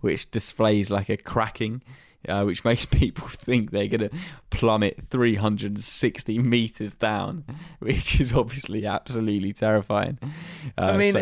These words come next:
Speaker 2: have, have you ever, <laughs> it makes me think of the phrase, you know, "boy who cried wolf."
Speaker 1: <laughs> Yeah.
Speaker 2: You know, one day it's gonna actually crack, and
Speaker 1: Yeah.
Speaker 2: they'll be like, "Oh, it's just a video."
Speaker 1: Yeah, it's absolutely terrifying. I, I don't, I don't think I could bring myself to walk across it. Like,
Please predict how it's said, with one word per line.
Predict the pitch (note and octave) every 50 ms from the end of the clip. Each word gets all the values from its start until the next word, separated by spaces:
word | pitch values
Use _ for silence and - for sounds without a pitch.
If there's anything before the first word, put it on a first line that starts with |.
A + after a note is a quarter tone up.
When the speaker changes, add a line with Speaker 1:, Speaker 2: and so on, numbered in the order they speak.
| - -
Speaker 2:
have, | - G3 F#3+
have | - - G3 G3+
you | G#3+ A3
ever, | A3 G#3 A3 A3 G3+ F#3+ - -
<laughs> | - - -
it | - A3+
makes | G#3 G#3+ A3 G#3 -
me | A3 G#3
think | G#3 G#3 G3+ -
of | F3+ F3+
the | G3 E3+
phrase, | - F3+ E3+ E3 D#3 D#3 D3 -
you | D3+
know, | D3+ D3 D3
"boy | C#3 - D3+ D3+ D3+ D3
who | C#3+ C#3+
cried | - - E3 D3+ D3 C#3+
wolf." | D3 D3 D3+ D#3 F3+ F3 - - - -
Speaker 1:
<laughs> | F#4+
Yeah. | - - - - - D3+ - - D3
Speaker 2:
You | -
know, | G#3+ B3 F3 E3
one | D#3+ D#3+ - F3+ G3 G3+ G3+
day | F#3 F#3+ F3+ F3 E3+
it's | D#3+ -
gonna | - F3+ E3+
actually | - - F3+ - G3+ - - G3+ G3
crack, | - - E3 D3 C3+ - -
and | D#3+ D#3+ -
Speaker 1:
Yeah. | - A#2+ -
Speaker 2:
they'll | D#3+ D#3+ D#3+ D#3
be | D#3+ D#3+
like, | D#3 D#3 D#3+ F#3+
"Oh, | A#3+ B3+ A#3
it's | G#3+ G3+
just | - A#3+ A3+ - G3+
a |
video." | F3+ F3 D#3+ D3+ D3 C#3 B2+ A#2+ - - - _ _ _ _ _ _ - E4 F#4 F4+ E4 B3 F#3+
Speaker 1:
Yeah, | - A2+ A2 F2
it's | D2+ G2 - -
absolutely | - C3+ B2 - - - - C3+ B2+ B2+ A#2+ G#2+ - F2 G2+ G2
terrifying. | - A#2+ A2 G#2+ G2+ - - G#2 G2+ G2+ G2 - - D3+ D#3+ D#3 B2+ -
I, | - A#2+ - - A2
I | A#2+
don't, | A2+ - B2+ A#2+ G2 - -
I | - B2
don't | A#2+ D3 C#3 A#2
think | A#2+ A#2 A2+
I | A2+ G#2+
could | G2+ A2 G#2+ -
bring | A#2 A2 G#2+
myself | G#2 G2+ G2 - - G#2 G#2 G2+ - -
to | - - G#2 G2+ G2+
walk | G2 G#2 G#2 G2 - -
across | G2+ - A2+ G#2 G2 -
it. | G2 G2 E2+ F#2+
Like, | G2+ G2+ -